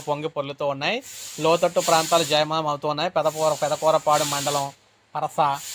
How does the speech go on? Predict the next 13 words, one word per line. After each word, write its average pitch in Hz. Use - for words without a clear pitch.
కాశీపాడు 151
అడ్డ 139
రోడ్డు 151
వద్ద 139
కాలచక్ర 156
రోడ్డుపై 147
కూడా 151
వరద 143
నీరు 147
అయితే 143
ప్రవహిస్తుంది. 143
సత్తెన్నపల్లి, 160
అమరావతి 156